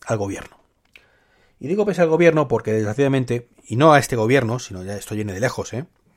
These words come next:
O sea, eh, cuando estaba el gobierno anterior era exactamente igual o peor. Eh, hay mucha burocracia, mucha, mucha burocracia, muchos problemas para poner puntos de recarga. Es desesperante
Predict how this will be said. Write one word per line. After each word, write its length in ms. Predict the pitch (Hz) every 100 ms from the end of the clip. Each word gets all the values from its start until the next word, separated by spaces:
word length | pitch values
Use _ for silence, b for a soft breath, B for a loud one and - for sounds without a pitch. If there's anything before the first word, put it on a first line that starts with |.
| -
O 20 |
sea, 360 | - 92 95 95
eh, 60 |
cuando 160 | 110 104
estaba 180 | - 110
el 80 |
gobierno 240 | 104 107 110
anterior 300 | 110 110 143
era 80 | 107
exactamente 460 | - 113 101 101
igual 180 | 101 113
o 60 | 104
peor. 260 | 104 123 - _ b b b b b b b
Eh, 220 | - 123 -
hay 120 | 135
mucha 240 | 135 120
burocracia, 560 | 107 104 95 82 - - _
mucha, 320 | 123 147 -
mucha 240 | 113 117 107
burocracia, 500 | 101 101 123 - 123
muchos 260 | 123 120
problemas 400 | - 107 113 110
para 100 | -
poner 160 | 107 101
puntos 300 | 110 107 101
de 40 |
recarga. 520 | 98 98 117 123 143 b b b _ _
Es 180 | 147 135
desesperante 800 | 110 104 104 110 120 147 180